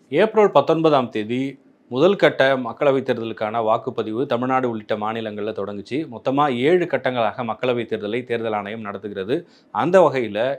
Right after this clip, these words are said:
இந்த மக்களவைத் தேர்தலினுடைய கடைசி கட்ட வாக்குப்பதிவு நாளைக்கு நடக்க போகுது. நாளைக்கு எட்டு மாநிலங்கள் மற்றும் யூனியன் பிரதேசங்களை சேர்ந்த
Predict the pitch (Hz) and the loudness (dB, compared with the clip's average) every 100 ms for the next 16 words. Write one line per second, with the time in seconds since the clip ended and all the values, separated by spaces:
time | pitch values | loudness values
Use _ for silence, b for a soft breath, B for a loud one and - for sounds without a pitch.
0 | 117 120 185 185 135 123 147 139 127 117 | -8 -4 2 2 2 0 0 0 0 -4
1 | 110 104 101 101 127 117 123 160 160 175 | -4 -8 -8 -6 -4 0 0 0 0 -2
2 | 120 127 113 104 - 104 98 123 123 104 | -2 -2 0 0 -2 -8 -8 -8 -4 -2
3 | 117 113 107 101 101 95 95 110 175 - | -4 -6 -10 -10 -10 -12 -8 -6 -6 0
4 | 131 185 160 139 139 107 127 - 170 135 | 4 4 2 -2 -8 -6 -6 0 4 4
5 | 160 160 151 143 147 110 - 127 113 127 | 4 2 0 -2 -2 -6 -6 -8 -4 -4
6 | 135 117 113 110 107 104 - 101 98 139 | -2 -2 -4 -8 -10 -10 -8 -8 0 0
7 | 175 | 0